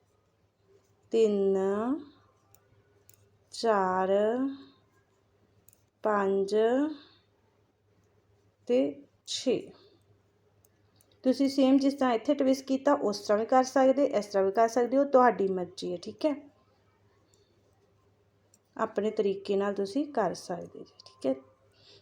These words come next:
ਧਾਗਾ ਅੱਗੇ ਦੋ ਉਲਟੇ ਹੋਣ ਤੋਂ ਬਾਅਦ ਧਾਗਾ ਅੱਗੇ ਲਿਜਾਵਾਂਗੇ। ਇਹ ਛੇ ਕੁੰਡੇ ਸਿੱਧੇ, ਇੱਕ, ਦੋ, ਤਿੰਨ, ਚਾਰ, ਪੰਜ, ਛੇ। ਧਾਗਾ ਆਪਣੇ ਵੱਲ, ਇੱਕ ਉਲਟਾ,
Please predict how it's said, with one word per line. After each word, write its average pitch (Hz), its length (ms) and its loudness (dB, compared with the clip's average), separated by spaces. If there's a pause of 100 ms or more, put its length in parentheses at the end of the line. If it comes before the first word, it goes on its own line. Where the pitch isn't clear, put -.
(180)
ਧਾਗਾ 208 300 4
ਅੱਗੇ 190 220 2
ਦੋ 214 220 6
ਉਲਟੇ 214 280 6
ਹੋਣ 226 140 4
ਤੋਂ 220 100 2
ਬਾਅਦ 226 240 6
ਧਾਗਾ 226 240 2
ਅੱਗੇ 196 200 0
ਲਿਜਾਵਾਂਗੇ। 247 600 2
ਇਹ 285 300 -4
ਛੇ 202 220 -2
ਕੁੰਡੇ 190 340 -4
ਸਿੱਧੇ, - 320 -16 (160)
ਇੱਕ, 262 460 0 (1000)
ਦੋ, 202 540 0 (760)
ਤਿੰਨ, 220 640 -2 (640)
ਚਾਰ, 214 500 4 (880)
ਪੰਜ, 214 400 0 (840)
ਛੇ। - 280 -2 (580)
ਧਾਗਾ 202 280 0
ਆਪਣੇ 220 300 0
ਵੱਲ, 262 260 2 (760)
ਇੱਕ - 280 -10
ਉਲਟਾ, 202 460 0